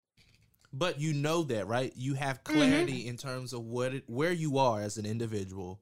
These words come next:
Speaker 2: Yeah.
Speaker 1: what it is that you're looking for, what it is that you can't do at this moment, right? And I always say nothing is permanent because the right thing can change your mind.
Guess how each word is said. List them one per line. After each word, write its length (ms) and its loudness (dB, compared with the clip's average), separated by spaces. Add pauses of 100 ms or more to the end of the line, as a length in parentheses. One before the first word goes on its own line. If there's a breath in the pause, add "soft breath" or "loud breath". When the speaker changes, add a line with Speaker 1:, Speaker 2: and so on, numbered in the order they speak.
Speaker 2:
Yeah. 220 0 (180)
Speaker 1:
what 180 4
it 120 4
is 200 0
that 200 -8
you're 100 -4
looking 340 -6
for, 220 -4
what 220 -2
it 80 -2
is 160 -2
that 180 -12
you 200 -8 (340)
can't 280 -6 (200)
do 340 0
at 260 -6
this 220 -6
moment, 480 -8
right? 240 -8
And 140 -6
I 40 -4
always 380 2
say 140 -6
nothing 320 -4
is 100 -8
permanent 480 -4 (500)
because 720 -2 (240)
the 100 2
right 360 2
thing 580 -4 (440)
can 140 -2
change 400 -4
your 100 -4
mind. 300 -6